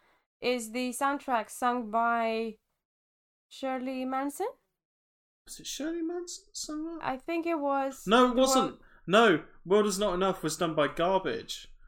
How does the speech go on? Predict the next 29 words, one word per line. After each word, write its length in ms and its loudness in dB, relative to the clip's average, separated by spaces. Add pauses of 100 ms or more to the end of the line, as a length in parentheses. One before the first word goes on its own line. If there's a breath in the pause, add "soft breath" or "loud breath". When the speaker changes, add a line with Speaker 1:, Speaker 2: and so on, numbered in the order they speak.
(1040)
Speaker 1:
Sh-, 140 -16 (140)
who, 160 -10 (120)
who 200 4
is 180 0
the 120 -2
lead 280 0
singer 320 0
of 120 -2
Garbage? 560 4 (1400)
Speaker 2:
Um, 640 -6
is 140 -10
it 140 -12
that 180 -8
woman? 280 -10 (360)
<laughs> 320 0
Speaker 1:
Is 260 -4
it's, 360 -2
uh, 160 0
it's 320 -6
Shirley 280 0
Manson. 500 -8
Speaker 2:
It's 200 4
Shirley 300 2
Manson. 480 -4
Yeah, 160 2
no, 160 -2
you 120 -2
are 120 -2
right. 240 -4